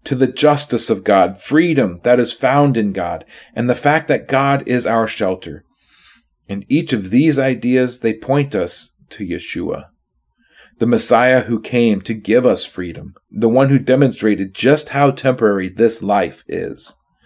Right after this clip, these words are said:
the d-, one who dwelt in the shelter of the wings of God and obeyed even unto death, the one who went before the judgment of man and gave up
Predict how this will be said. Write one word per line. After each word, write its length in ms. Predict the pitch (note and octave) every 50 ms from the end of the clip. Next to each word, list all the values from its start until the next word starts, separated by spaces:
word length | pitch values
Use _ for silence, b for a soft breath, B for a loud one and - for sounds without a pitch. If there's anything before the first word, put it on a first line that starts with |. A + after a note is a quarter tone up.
| b b b b b b b
the 160 | - G#2 A#2
d-, 220 | A2+ A2 A2+ A2+ A#2
one 220 | B2 C3+ D#3 F3
who 160 | D#3+ D#3+ E3
dwelt 600 | C#3+ C#3+ - - - C#3 B2+ A2+ - - - - _ _ _ _ _ _ _ _ -
in 100 | A#2+ B2
the 80 | A#2+ A2+
shelter 520 | A2+ - - B2+ B2 C3+ C3+ - G#2+ F#2
of 100 | F#2+ F#2+
the 80 | G#2+ G#2
wings 340 | G2+ B2 C#3+ D#3 D#3 C3+ D3+
of 140 | C#3+ A#2
God 320 | G#2+ A#2 A2+ A#2 A2+ G#2+ F#2+
and 120 | A2 A2+
obeyed 640 | A2+ A2 G#2 - - B2 C3+ D3 D#3 D#3+ D#3 - -
even 380 | - C3+ D3 D#3+ D3+ D#3+ D#3+ C#3 -
unto 480 | - B2+ C3+ C3+ C3+ - - B2+ A#2+
death, 560 | A#2 - - F2+ E2+ E2 - - - _ _ _ _ _ _ _ _ _ _ _ _ _ _ _ _ _ _ _ _ -
the 100 | G#2 G2
one 300 | G#2 G#2+ A2+ B2 C#3 C3
who 140 | C3 C3
went 240 | A#2 B2 C3+ A2+ -
before 420 | - A#2+ A2+ - - A2 B2 B2+ B2
the 80 | B2
judgment 480 | A#2 - - A#2 A#2 A#2 A#2+ B2 A2 A2+
of 140 | A2+ G2+ G#2
man 440 | G#2+ G#2+ G#2 G2+ F#2+ F#2 F#2 F#2 F#2+ _ _ _ _ _ -
and 200 | - F#2+ F#2+ F#2
gave 320 | - B2 C3+ C#3 C3+ A#2
up 260 | C3+ C3 B2 - -